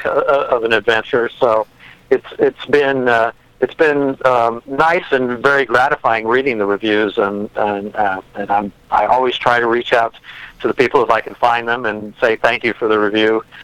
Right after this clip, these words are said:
um, because it's, uh, that's a big thing for independent authors.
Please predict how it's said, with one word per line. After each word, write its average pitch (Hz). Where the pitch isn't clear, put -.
um, 101
because 104
it's, -
uh, 104
that's 113
a -
big 127
thing 120
for 117
independent 113
authors. 107